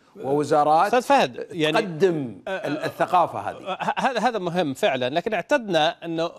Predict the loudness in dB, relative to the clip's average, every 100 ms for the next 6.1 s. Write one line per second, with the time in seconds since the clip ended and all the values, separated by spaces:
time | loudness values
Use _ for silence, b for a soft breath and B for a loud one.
0 | -10 -2 -2 0 0 0 2 0 0 -2
1 | 0 -2 -2 0 2 4 2 -2 0 2
2 | 2 -2 b b b _ -4 0 0 -2
3 | -6 -2 0 0 0 0 0 2 0 -4
4 | -6 -2 -2 -2 -4 -4 -2 -4 -6 0
5 | 2 0 -4 -6 -6 -8 -16 -2 0 0